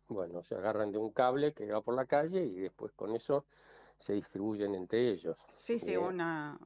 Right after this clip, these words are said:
Speaker 2: eh, conexión precaria que, bueno,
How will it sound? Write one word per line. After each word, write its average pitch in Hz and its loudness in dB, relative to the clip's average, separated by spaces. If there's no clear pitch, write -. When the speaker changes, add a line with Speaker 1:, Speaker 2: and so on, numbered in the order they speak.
Speaker 2:
eh, 135 -8
conexión 156 -2
precaria 208 0
que, 143 -10
bueno, 151 -6